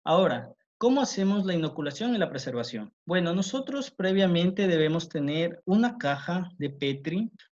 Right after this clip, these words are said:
con un crecimiento de nuestro hongo, en este caso el Pleurotus striatus. Como lo pueden ver en la primera imagen,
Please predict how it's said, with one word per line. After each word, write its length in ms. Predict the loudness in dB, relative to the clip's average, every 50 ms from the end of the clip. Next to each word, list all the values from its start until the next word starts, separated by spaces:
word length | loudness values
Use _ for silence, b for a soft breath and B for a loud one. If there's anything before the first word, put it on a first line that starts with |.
| _ _ _
con 200 | -2 2 4 6
un 220 | 6 6 6 6
crecimiento 1080 | 4 4 2 2 2 2 2 2 4 4 4 4 4 2 2 2 2 2 2 2 0 -4
de 360 | -6 -4 -2 0 0 0 0
nuestro 400 | 0 0 0 -2 -4 0 2 2
hongo, 280 | 4 4 2 2 2 2
en 100 | 2 0
este 240 | 0 -2 -4 -8 -4
caso 320 | -2 -2 0 0 0 0
el 100 | -2 0
Pleurotus 520 | 0 -2 -2 0 0 -2 -4 -4 -6 -6 -6
striatus. 560 | -10 -8 -4 -2 -2 -2 -2 -4 -10 -8 -4
Como 180 | -2 -2 0
lo 140 | 0 -2 -2
pueden 220 | -2 -2 0 0 2
ver 120 | 2 2
en 80 | 2 2
la 120 | 2 0
primera 260 | 0 0 0 0 0 0
imagen, 540 | 2 0 0 -2 -2 -2 -4 -4 -4 -6